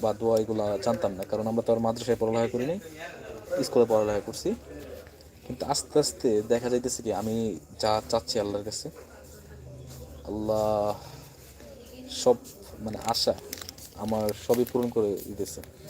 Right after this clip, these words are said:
কারণ আ-, আল্লাহর কাছে নামাজ পড়ার মাধ্যমে, দোয়ার মাধ্যমে আল্লাহর কাছে চাইতে পারলে আপনার পরিবর্তন হবে ইনশাল্লাহ। কারণ আমি যা দেখতেছি, আমার বন্ধু-বান্ধব, আত্মীয়স্বজন যারা আছে,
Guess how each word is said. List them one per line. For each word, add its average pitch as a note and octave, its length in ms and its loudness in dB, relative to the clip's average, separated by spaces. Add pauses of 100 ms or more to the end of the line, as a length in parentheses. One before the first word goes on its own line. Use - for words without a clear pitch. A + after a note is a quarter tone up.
(1200)
কারণ G#2+ 240 -4
আ-, - 220 -8 (120)
আল্লাহর B2 260 4
কাছে C3 220 -4
নামাজ A2+ 560 -2 (200)
পড়ার A2+ 200 2
মাধ্যমে, G#2+ 420 -2
দোয়ার A2 260 0
মাধ্যমে G#2+ 300 -2
আল্লাহর G#2+ 220 -2
কাছে G#2 180 -8
চাইতে G#2+ 300 -2
পারলে G2+ 260 -2 (720)
আপনার - 320 -4
পরিবর্তন A#2 400 -2
হবে G#2 180 -4
ইনশাল্লাহ। F2+ 500 -8 (2000)
কারণ B2 360 2
আমি A#2 180 -2
যা G#2+ 140 4
দেখতেছি, A2+ 360 -2
আমার G#2+ 140 0
বন্ধু-বান্ধব, A2 520 0
আত্মীয়স্বজন A2 360 -4
যারা G2+ 220 2
আছে, G2+ 340 -4